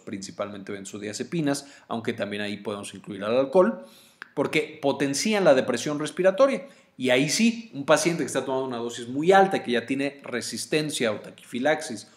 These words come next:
o tolerancia al efecto de los opioides, si yo lo combino con el gabaérgico, puedo tirarle esa resistencia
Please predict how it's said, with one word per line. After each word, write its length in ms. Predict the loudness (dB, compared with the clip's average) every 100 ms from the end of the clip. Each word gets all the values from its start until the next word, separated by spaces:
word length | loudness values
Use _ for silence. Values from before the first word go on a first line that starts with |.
| _
o 160 | -8 -4
tolerancia 580 | 0 4 4 4 2 -2
al 60 |
efecto 300 | -4 -8 -6
de 40 | -6
los 120 | -2
opioides, 500 | 2 4 4 0 -4 -18 -20
si 120 | -10 2
yo 120 | 4
lo 160 | 4
combino 460 | 2 -2 0 0 0
con 140 | 0
el 60 | 0
gabaérgico, 640 | 2 6 4 2 -4 -6
puedo 240 | 0 -2 0
tirarle 500 | 2 6 6 4 -2
esa 200 | -2 -4
resistencia 760 | -4 -6 -8 -6 -8 -6 -8